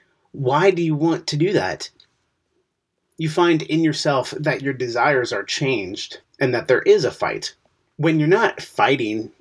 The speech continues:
to live according to his commandments, but you just do it because that's what you want to do. Hey, why did you give that guy on the street some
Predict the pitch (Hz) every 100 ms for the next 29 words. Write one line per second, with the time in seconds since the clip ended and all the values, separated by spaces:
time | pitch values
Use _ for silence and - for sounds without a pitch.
0 | - 139 - 135 131 131 - 117 120 127
1 | 120 - 117 104 117 160 - 139 139 135
2 | 131 110 101 117 156 147 151 131 - 120
3 | 110 - 101 107 - - 95 101 104 85
4 | 120 107 107 156 156 _ - - 117 170
5 | 208 160 143 147 131 127 85 _ _ -
6 | 117 117 127 120 110 - 135 143 - -
7 | 98 95